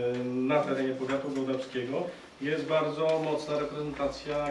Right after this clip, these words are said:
gminy Dobeninki, z czego, z czego jestem bardzo dumny. Gratuluję, panie wójcie, że takich, y, takich mocnych rolników pan na swoim terenie posiada. Y,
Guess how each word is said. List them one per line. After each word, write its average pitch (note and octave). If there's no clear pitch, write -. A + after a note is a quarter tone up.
gminy C#3
Dobeninki, D#3
z -
czego, B2
z -
czego B2+
jestem C3
bardzo B2+
dumny. B2+
Gratuluję, B2+
panie B2+
wójcie, B2+
że B2
takich, B2
y, A#2+
takich C3
mocnych C3+
rolników B2+
pan B2+
na B2
swoim B2+
terenie C3
posiada. B2
Y, C3